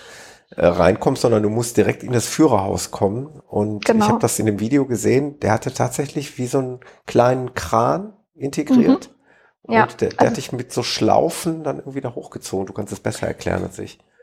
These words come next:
Speaker 2: Also ehrlich gesagt ist das, glaub ich, ein, ähm, umgebauter Badewannenlifter <laughs> gewesen. Also,
Speaker 1: Ja, Wahnsinn.
Speaker 2: ja, äh, es war so ein bisschen Marke, naja, Eigenbau war's, glaub ich, nicht, aber, ähm, Einzelanfertigung.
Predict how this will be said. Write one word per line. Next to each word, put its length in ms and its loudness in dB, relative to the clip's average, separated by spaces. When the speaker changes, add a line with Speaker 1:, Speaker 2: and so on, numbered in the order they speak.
Speaker 2:
Also 220 0
ehrlich 360 4
gesagt 360 0
ist 180 -12
das, 120 -2
glaub 200 0
ich, 180 -10
ein, 220 -10
ähm, 260 -6
umgebauter 640 2
Badewannenlifter 1040 0
<laughs> 0 -
gewesen. 760 -6
Also, 440 4
Speaker 1:
Ja, 80 -6
Wahnsinn. 300 -10
Speaker 2:
ja, 240 4
äh, 60 -6
es 300 -10
war 180 6
so 160 -2
ein 100 -2
bisschen 540 -6
Marke, 600 0
naja, 340 -4
Eigenbau 460 4
war's, 180 2
glaub 180 -2
ich, 160 -10
nicht, 360 -4
aber, 500 4
ähm, 400 -2
Einzelanfertigung. 1700 0